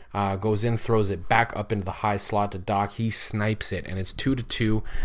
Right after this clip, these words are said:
That's your score after forty minutes of play. And then we go into the third. Very early on in the third period as well. Look at that. The Habs actually doing the early scoring in periods for once. What a refreshing change.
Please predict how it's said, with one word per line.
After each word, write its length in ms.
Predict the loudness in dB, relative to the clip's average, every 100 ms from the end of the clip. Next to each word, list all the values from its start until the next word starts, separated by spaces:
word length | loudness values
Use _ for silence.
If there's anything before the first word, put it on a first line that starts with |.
| 4
That's 440 | 6 6 4 4
your 100 | 6
score 420 | 6 8 6 6
after 300 | 4 2 0
forty 440 | -4 2 6 6 6
minutes 300 | 4 2 0
of 120 | 2
play. 220 | 2 2
And 1080 | 0 -6 -8 -8 -6 -8 -8 -10 -12 -6 0
then 60 |
we 80 | 2
go 140 | 4 4
into 120 | 4
the 80 | 4
third. 380 | 10 10 8 2 -12 -10
Very 520 | -6 0 4 6 6 4
early 240 | 4 6
on 200 | 6 4
in 80 | 4
the 100 | 0
third 260 | 2 2
period 240 | 4 2 2
as 80 | 2
well. 220 | 2 2
Look 100 | 2
at 120 | 0
that. 240 | 2 2
The 60 | 0
Habs 380 | -2 0 0 0
actually 320 | -2 -2 -4
doing 340 | -2 -2 0
the 100 | 0
early 360 | -2 0 0 0
scoring 440 | -2 -2 -2 -2
in 120 | -4 -4
periods 380 | -6 -6 -6
for 160 | -8 -8
once. 380 | -6 -6 -6 -10 -8
What 340 | -2 0 2
a 20 |
refreshing 640 | 2 0 -2 -2 0 -2 -4
change. 460 | -2 -2 -2 -6